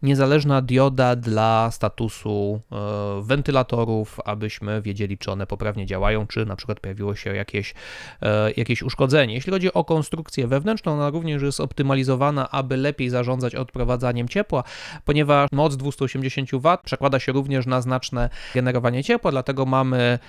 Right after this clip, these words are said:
osobne wentylatory, mamy dosyć duże radiatory na, mm, najważniejszych podzespołach, aby to ciepło było sensownie odprowadzane.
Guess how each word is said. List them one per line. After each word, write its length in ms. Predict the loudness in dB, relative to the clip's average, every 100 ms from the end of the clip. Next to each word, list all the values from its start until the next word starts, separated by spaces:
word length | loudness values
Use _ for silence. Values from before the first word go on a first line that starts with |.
| -16 -2
osobne 520 | 0 2 2 2 0
wentylatory, 680 | -2 0 0 2 2 2 0
mamy 240 | 0 0
dosyć 260 | 0 0 2
duże 240 | 2 2
radiatory 460 | 2 4 4 2 2
na, 160 | 0 0
mm, 200 | -2 -2
najważniejszych 560 | 0 0 0 0 -4 -2
podzespołach, 580 | -2 -2 -4 0 0 2
aby 280 | 0 0 -2
to 240 | -2 -4 -4 -14 -18
ciepło 380 | -2 -2 2 0
było 160 | 2 2 4 0 -2 -16
sensownie 540 | -4 -2 0 0 0 -2
odprowadzane. 720 | 0 0 4 6 6 4 -4